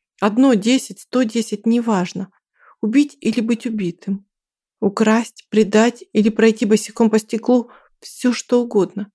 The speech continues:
Ник-Ник обещал чудо, ради которого я согласилась бы и душу продать.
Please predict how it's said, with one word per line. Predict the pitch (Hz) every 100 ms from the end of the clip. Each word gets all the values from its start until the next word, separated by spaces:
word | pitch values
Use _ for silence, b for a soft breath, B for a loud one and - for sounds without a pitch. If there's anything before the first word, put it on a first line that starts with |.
| _ _ _ -
Ник-Ник | 226 247 269 285
обещал | 254 226 - 262 277
чудо, | - - 277 220 190
ради | 196 196
которого | 202 226 254 233
я | 233 226
согласилась | 240 220 233 254 247
бы | 226 226
и | -
душу | 220 226 208 -
продать. | - 175 175 170 -